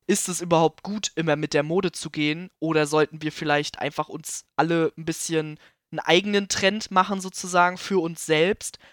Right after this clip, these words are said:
damit wir unsere Sachen eben auch so lange wie möglich tragen können. Also, weil,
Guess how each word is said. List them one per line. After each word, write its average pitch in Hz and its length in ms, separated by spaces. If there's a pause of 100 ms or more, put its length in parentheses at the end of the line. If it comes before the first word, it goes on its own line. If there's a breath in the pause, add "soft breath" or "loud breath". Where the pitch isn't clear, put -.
(160 loud breath)
damit 160 280
wir 156 80
unsere 156 220
Sachen 156 260
eben 151 180
auch 143 240 (140)
so 160 180
lange 156 260
wie 156 60
möglich 147 240
tragen 156 340
können. 131 300
Also, 139 460 (100)
weil, 139 300